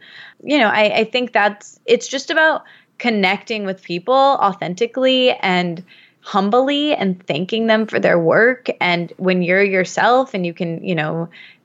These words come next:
thank them and then meet them as you are and have a conversation and make a connection with a person, I think people, good people will, will see that, you know, and, and that has been the case with,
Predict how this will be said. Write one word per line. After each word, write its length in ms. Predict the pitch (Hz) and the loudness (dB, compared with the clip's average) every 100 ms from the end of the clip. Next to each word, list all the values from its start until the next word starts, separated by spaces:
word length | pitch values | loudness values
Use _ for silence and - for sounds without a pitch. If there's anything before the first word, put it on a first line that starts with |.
| _ | _
thank 420 | - 180 190 196 | -6 0 0 0
them 320 | 226 220 208 | 0 2 4
and 100 | 185 | 2
then 460 | 170 165 160 - 170 | 2 0 -4 -6 -2
meet 240 | 165 185 | 0 0
them 260 | 190 190 185 | 2 2 0
as 320 | - 175 175 | 0 0 -2
you 180 | 170 165 | -2 -2
are 440 | - 165 202 254 254 | 2 2 4 4 2
and 200 | 202 170 | 0 -2
have 180 | 165 170 | -4 -4
a 60 | |
conversation 720 | 180 170 170 165 202 214 226 | -6 -6 -6 -4 -4 -4 -4
and 120 | 202 170 | -2 0
make 200 | 160 180 | -2 -4
a 40 | |
connection 480 | - 170 180 - 233 | -8 -4 -4 -4 -6
with 140 | 233 | -4
a 40 | 220 | -2
person, 380 | 247 240 233 | 0 0 0
I 120 | 202 185 | -2 0
think 320 | 202 196 180 - - - | -2 -2 -6 -20 -20 -8
people, 480 | - 247 269 254 233 - 208 | -2 2 4 2 -2 -12 -6
good 260 | 185 285 262 | 2 2 2
people 440 | - 320 285 220 | -4 -2 2 4
will, 180 | 208 208 | 4 2
will 160 | 208 214 | 2 0
see 240 | - 302 | 2 2
that, 360 | 294 - - - | 2 0 -4 -6
you 100 | - | -4
know, 280 | 180 185 233 | -2 0 0
and, 220 | 196 180 185 - - | 0 -2 -8 -20 -4
and 200 | 214 202 | 0 2
that 160 | 208 233 | 2 0
has 160 | 226 | -2
been 320 | 196 190 185 180 | -4 -6 -6 -4
the 100 | 185 | -6
case 420 | 185 190 180 - | 0 0 0 0
with, 180 | 175 | -2